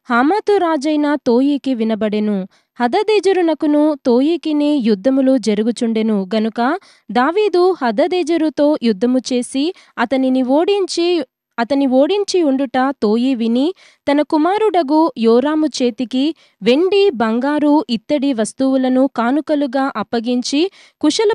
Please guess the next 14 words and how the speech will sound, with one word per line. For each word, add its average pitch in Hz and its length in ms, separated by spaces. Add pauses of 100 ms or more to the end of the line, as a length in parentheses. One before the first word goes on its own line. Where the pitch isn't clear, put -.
ప్రశ్నలడిగి, 262 920
దావీదుతో 320 720
కూడా 285 440
సంతోషించుటకై 254 1200 (260)
అతనిని 262 600
దావీదు 254 480
నొద్దకు 269 460
పంపెను. 208 680 (420)
రాజైన 339 560
దావీదు 269 580
తాను 254 380
జయించిన 359 640
జనముల 294 420
యొద్ద 240 280